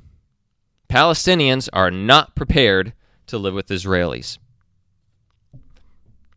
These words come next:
This is by Ziva Dahl, February twentieth, Washington Times. "The president is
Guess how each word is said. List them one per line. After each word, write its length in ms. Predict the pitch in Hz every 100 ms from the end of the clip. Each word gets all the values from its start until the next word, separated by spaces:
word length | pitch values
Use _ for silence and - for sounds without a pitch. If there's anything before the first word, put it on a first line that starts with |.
| _ _ _ _ _ _ _ _ _ _
This 200 | 110 110
is 100 | 110
by 240 | 101 98 95
Ziva 380 | 98 123 107
Dahl, 340 | 92 151 165 165 - _ _ -
February 300 | 98 92 87
twentieth, 360 | 120 113 107
Washington 380 | 101 101 92 98
Times. 420 | 170 185 180 - _ _ - - - -
"The 80 |
president 560 | - 254 247 254 247 - _ -
is 340 | 196 185 -